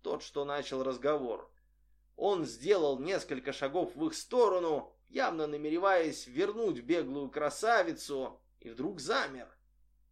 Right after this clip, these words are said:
На лице его отразилась целая гамма чувств. Он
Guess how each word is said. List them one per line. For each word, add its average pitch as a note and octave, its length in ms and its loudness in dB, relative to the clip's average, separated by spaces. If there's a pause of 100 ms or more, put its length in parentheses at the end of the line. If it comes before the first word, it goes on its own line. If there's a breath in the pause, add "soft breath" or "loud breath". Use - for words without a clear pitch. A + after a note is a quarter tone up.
На A2+ 100 -10
лице B2+ 460 -6
его C3 220 -2
отразилась C3 720 -4
целая A3+ 600 2
гамма D#3+ 560 0
чувств. C3 520 -10
Он D3+ 380 -4